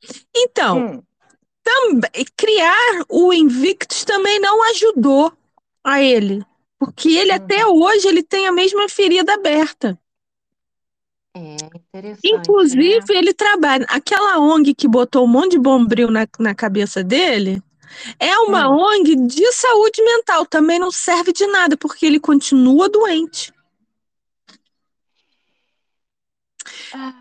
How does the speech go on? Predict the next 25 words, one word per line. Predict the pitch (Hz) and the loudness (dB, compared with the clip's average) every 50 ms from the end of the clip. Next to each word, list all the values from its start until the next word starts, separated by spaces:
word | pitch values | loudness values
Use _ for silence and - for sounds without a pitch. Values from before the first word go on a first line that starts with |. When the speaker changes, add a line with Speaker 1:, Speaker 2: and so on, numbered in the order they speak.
| 247 _ | _ _
Speaker 1:
Percebe, | - - - - 453 392 349 302 247 247 269 | -14 -10 -6 -4 -2 0 0 0 0 0 0
Vânia, | 233 220 233 240 220 208 208 214 214 | 0 -2 -2 -2 -2 -2 -2 -2 -4
que | 233 - - - 339 349 262 - | -6 -8 -6 -2 0 0 0 0
a | - - | -4 -6
pessoa | - - 415 370 - - - - 294 247 233 233 240 | -4 -4 -4 -4 -4 -6 -4 -2 0 2 2 0 -2
fica | - - - - 285 277 | -4 -8 -6 -6 -6 -6
tão | _ _ - 415 453 539 539 | _ _ -4 -2 0 0 0
acostumada | 508 - - - 359 - - - - 330 294 262 240 226 214 214 208 226 | -2 -4 -4 -6 -6 -6 -6 -4 -2 0 2 2 2 0 0 -2 -2 -2
a | |
ganhar | 233 226 247 254 247 254 262 269 | -2 0 0 2 2 2 2 0
dinheiro | 240 - 269 254 247 233 226 226 | 0 0 0 0 2 2 2 0
na | 233 226 | 0 0
mentira | 214 214 208 208 - - - - - 294 330 339 294 240 208 190 185 190 _ _ _ _ - - - _ _ _ _ _ _ _ _ | 0 -2 -4 -4 -6 -8 -6 -2 0 2 2 2 2 0 0 -2 -6 -8 _ _ _ _ -20 -20 -20 _ _ _ _ _ _ _ _
que | - 392 453 | -2 -2 -2
a | 494 | -2
pessoa | - - 466 427 - - - 415 403 | 0 -2 -2 -2 -2 -2 -2 0 0
esquece | 403 - - - - - - 349 339 339 370 440 494 - - - - - 254 208 185 - _ _ _ _ _ _ _ _ _ _ _ _ _ _ _ _ _ _ _ - | 0 -2 -4 -8 -8 -8 -4 -2 -2 0 0 0 -2 -2 -4 -10 -10 -6 -6 -6 -6 -8 _ _ _ _ _ _ _ _ _ _ _ _ _ _ _ _ _ _ _ -4
que | - 427 | -4 -4
tá | - - 440 359 | -2 -2 -2 0
ganhando | 370 415 403 403 415 415 392 | 0 0 2 2 2 0 0
dinheiro | 349 370 392 359 349 359 403 427 | 0 0 0 0 0 -2 -2 -2
pra | - 440 427 427 | -4 -4 -6 -4
tratar | - 466 440 440 453 - _ - 349 349 370 427 466 453 - _ _ _ _ - | -4 -6 -6 -6 -6 -8 _ -4 -2 0 0 0 0 -2 -6 _ _ _ _ -6
a | 440 453 | -4 -4
mentira. | 508 523 523 - - - 392 415 427 403 277 214 | -4 -4 -4 -4 -2 0 2 2 2 2 0 -2